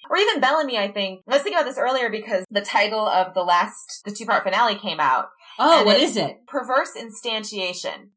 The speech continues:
Speaker 1: Perverse Instantiation refers to an issue with A I where basically the A I achieves whatever goal or directive that you gave it,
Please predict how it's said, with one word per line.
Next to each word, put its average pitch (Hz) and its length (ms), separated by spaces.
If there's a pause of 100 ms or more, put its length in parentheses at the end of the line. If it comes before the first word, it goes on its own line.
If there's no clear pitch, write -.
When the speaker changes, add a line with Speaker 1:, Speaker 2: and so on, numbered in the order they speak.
Speaker 1:
Perverse 294 320
Instantiation 262 720
refers 220 560 (100)
to 214 320
an 196 160
issue 220 220
with 202 120
A 202 200
I 175 440
where 175 500 (280)
basically 254 680
the 196 500
A 262 160
I 220 480 (360)
achieves 285 720
whatever 233 540
goal 220 500
or 196 240
directive 208 520
that 208 160
you 196 140
gave 202 280
it, 349 160